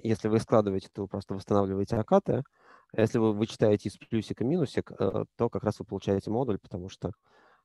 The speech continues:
э, если А К Т было положительным, то, э, вот это слагаемое будет не нулевым, а если А К Т было отрицательным, то вот это слагаемое будет не нулевым, и оно в-, вводится знаком минус, поэтому результат будет положительным.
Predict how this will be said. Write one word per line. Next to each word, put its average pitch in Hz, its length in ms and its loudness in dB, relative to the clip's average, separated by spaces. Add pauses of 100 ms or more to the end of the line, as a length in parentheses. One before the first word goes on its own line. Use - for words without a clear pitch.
(160)
э, 92 220 -4
если 98 380 -2
А - 560 -2
К 98 120 4
Т 98 120 0
было 98 240 0
положительным, 104 600 -2
то, 92 300 -2 (720)
э, - 360 -4
вот 104 160 0
это 175 80 4
слагаемое 135 380 4
будет 110 340 -2 (140)
не 117 240 -2
нулевым, 107 460 0 (440)
а - 160 -2
если 98 280 2
А - 20 0
К 101 160 4
Т 98 380 4
было 104 240 2
отрицательным, 104 520 0
то 104 120 -2
вот 104 160 0
это 98 140 2
слагаемое 92 360 -6
будет 95 240 -6
не 104 80 -2
нулевым, 120 440 0
и - 140 -6
оно 98 280 -2 (160)
в-, 165 120 -12 (240)
вводится 101 400 -4
знаком 98 280 -2
минус, 131 360 -4
поэтому 92 340 -8 (540)
результат 104 300 -2
будет - 180 -8
положительным. 113 580 -4